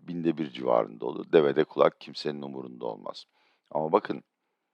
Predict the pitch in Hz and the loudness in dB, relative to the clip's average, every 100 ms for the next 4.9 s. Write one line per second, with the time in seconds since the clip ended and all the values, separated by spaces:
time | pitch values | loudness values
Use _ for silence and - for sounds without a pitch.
0 | _ _ _ _ _ _ _ _ _ _ | _ _ _ _ _ _ _ _ _ _
1 | _ _ _ _ _ _ - - - 87 | _ _ _ _ _ _ -20 -20 -8 -6
2 | 90 - 73 76 76 - 113 - 78 67 | -4 -4 -2 -2 2 4 4 4 0 0
3 | 67 73 65 - 73 73 69 67 69 67 | 6 8 8 2 -12 -10 -8 -8 -10 -10
4 | 73 - 80 65 69 65 64 67 | -8 -2 -2 -2 -4 -4 -8 -14